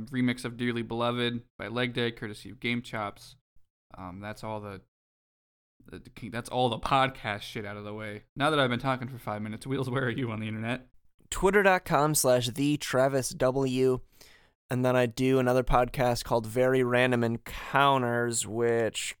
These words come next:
Speaker 2: God, what, this episode comes out the seventeenth?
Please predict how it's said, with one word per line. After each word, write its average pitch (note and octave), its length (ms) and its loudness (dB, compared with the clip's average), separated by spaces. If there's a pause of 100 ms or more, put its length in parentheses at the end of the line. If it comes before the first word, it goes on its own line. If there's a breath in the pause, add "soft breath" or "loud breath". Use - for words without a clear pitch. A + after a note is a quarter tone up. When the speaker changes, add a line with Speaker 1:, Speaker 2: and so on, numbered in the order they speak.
Speaker 2:
God, A2 260 -2
what, A2+ 240 -6
this B2 220 -2
episode C#3 400 0
comes C3+ 200 2
out C3 100 4
the A#2+ 120 0
seventeenth? D3+ 1400 -2